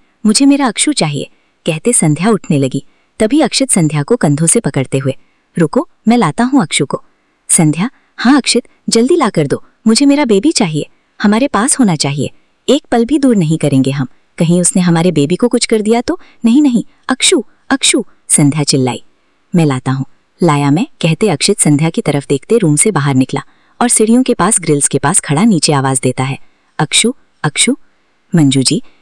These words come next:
क्या हुआ बेटा?" "अक्षित, अक्षु को भेजिए ऊपर, संध्या बुला रही है।" तभी अक्षु भागा आया और ऊपर की ओर देखते, "डैड?"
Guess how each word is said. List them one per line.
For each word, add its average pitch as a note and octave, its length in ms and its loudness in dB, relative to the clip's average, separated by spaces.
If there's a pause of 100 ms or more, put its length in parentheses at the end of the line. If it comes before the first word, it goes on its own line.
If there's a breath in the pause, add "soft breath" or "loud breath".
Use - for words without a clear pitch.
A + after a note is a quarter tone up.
(160)
क्या C4+ 120 0
हुआ C4+ 200 2
बेटा?" C#3 260 -2 (580)
"अक्षित, - 380 -2 (320)
अक्षु C#4 260 0
को B3+ 120 0
भेजिए D3 340 2
ऊपर, B2+ 260 -4 (200)
संध्या G#3 360 2
बुला D3+ 200 0
रही C3 240 -4
है।" C#3 140 -8 (560)
तभी G3+ 220 2
अक्षु G#3+ 280 0
भागा D3 340 0
आया C#3+ 280 -2
और - 120 2
ऊपर D3+ 240 0
की D3+ 140 -2
ओर C#3 120 2
देखते, - 340 -4 (300)
"डैड?" D3+ 280 0